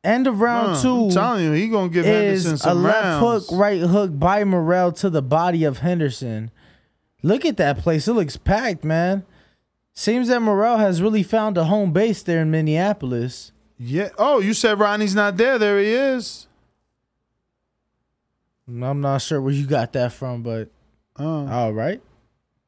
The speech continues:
Speaker 2: Oh. Thought that's what you said.
Speaker 1: I said, uh, that he now trains with Ronnie Shields.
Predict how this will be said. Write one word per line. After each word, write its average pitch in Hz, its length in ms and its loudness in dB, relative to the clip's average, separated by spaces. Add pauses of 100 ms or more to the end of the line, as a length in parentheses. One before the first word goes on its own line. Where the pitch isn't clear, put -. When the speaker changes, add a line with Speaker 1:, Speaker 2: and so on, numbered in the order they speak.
(440)
Speaker 2:
Oh. 160 280 -6 (1300)
Thought 156 180 -8
that's 147 160 -4
what 135 180 -10
you 143 60 -8
said. 147 320 -6
Speaker 1:
I 117 40 -8
said, 143 340 -2
uh, 135 360 2
that 123 180 -4
he 143 120 -4
now 135 240 0
trains 160 400 -2
with 117 160 -6
Ronnie 117 300 -4
Shields. 110 580 -8